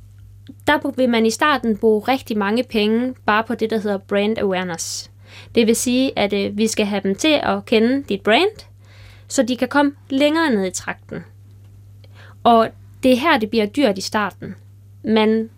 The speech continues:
for eksempel i forhold til influencers, kan du måske, øh, tage kontakt til en. Øhm, de viser dit tøj, og du kan ikke se noget på ordrebogen. Der kommer ikke noget.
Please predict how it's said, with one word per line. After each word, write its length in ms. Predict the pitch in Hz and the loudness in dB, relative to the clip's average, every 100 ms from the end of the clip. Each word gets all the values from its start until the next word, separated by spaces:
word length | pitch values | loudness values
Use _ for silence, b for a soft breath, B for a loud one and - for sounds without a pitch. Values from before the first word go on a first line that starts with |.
| - - | -20 -12
for 80 | - | -6
eksempel 380 | 233 320 285 214 | -2 2 0 0
i 20 | |
forhold 260 | 208 226 220 | 0 2 2
til 160 | - | 2
influencers, 560 | - 302 - 240 226 202 | 0 0 0 0 -2 -6
kan 180 | - 208 | -4 -2
du 80 | 202 | 0
måske, 420 | 202 - 254 254 B B B B | -2 0 0 0 B B B B
øh, 120 | 202 | 0
tage 180 | - 208 | 2 0
kontakt 440 | 208 202 269 285 | 0 2 0 -2
til 140 | - 254 | 0 2
en. 200 | 220 202 b b b b | 2 -2 b b b b
Øhm, 560 | 220 208 196 196 196 196 - - - | 4 4 4 2 2 -2 -6 -10 0
de 80 | |
viser 220 | 240 247 202 | 2 2 2
dit 140 | 202 | -2
tøj, 360 | - 226 240 262 - b b - | 0 4 4 0 -8 b b -2
og 100 | 220 | 0
du 60 | |
kan 120 | 226 | 2
ikke 120 | 254 - | 2 2
se 180 | 277 | 4
noget 380 | 220 202 202 226 - - | 4 4 4 2 -2 -12
på 120 | - - | 2 4
ordrebogen. 600 | 214 196 180 190 175 175 - | 4 2 -2 -2 -2 -4 -4
Der 60 | |
kommer 380 | 226 277 269 202 | -2 2 2 0
ikke 200 | 202 208 | -4 -8
noget. 320 | 190 185 190 | -8 -8 -10